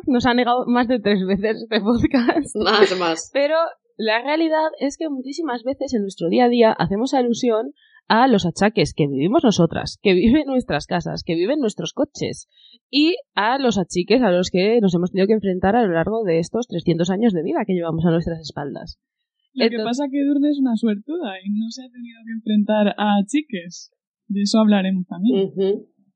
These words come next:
Speaker 1: Entonces, pues, yo veo que empezamos, empecemos, perdón, hablando de los achaques. Aquí hay una duda, ¿no? Porque,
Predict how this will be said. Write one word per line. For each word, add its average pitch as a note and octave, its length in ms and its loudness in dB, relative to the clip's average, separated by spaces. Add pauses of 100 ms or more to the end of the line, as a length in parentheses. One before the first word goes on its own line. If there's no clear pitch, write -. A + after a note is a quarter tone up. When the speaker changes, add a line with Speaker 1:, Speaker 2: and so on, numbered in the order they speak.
(800)
Speaker 1:
Entonces, G3+ 640 2
pues, E3+ 380 -6
yo G3 120 -2
veo F#3+ 220 0
que F3+ 460 0
empezamos, D#3 680 0
empecemos, D#3+ 520 -2
perdón, D#3+ 420 -4
hablando D#3+ 480 -6
de E3 320 0 (280)
los C#4 180 4
achaques. D3+ 540 0
Aquí F3 180 -2
hay D4 100 -2
una B3+ 200 0
duda, F#3+ 380 0
¿no? F#3+ 260 -2
Porque, F#3 420 -4